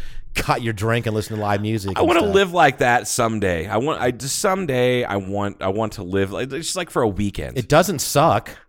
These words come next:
Speaker 2: Oh, I'm sure it doesn't, Mister Jet Setter.
Speaker 1: No, but I mean, I've done things like that, but not because
Speaker 2: Yeah.
Speaker 1: it was my money. You know,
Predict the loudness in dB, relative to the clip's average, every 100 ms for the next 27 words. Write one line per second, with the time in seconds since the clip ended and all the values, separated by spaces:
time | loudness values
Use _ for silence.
0 | _ _ _ _ _ -6 -4 -4 -4 -2
1 | -2 0 -2 -2 -4 -6 -8 -8 -4 -4
2 | -2 -4 -2 -4 -4 2 4 6 4 2
3 | 2 2 2 2 2 0 0 -2 0 -2
4 | 0 -2 -2 -2 -2 0 2 4 2 0
5 | 0 2 2 0 -4 -8 -10 _ -20 _
6 | _ -4 -2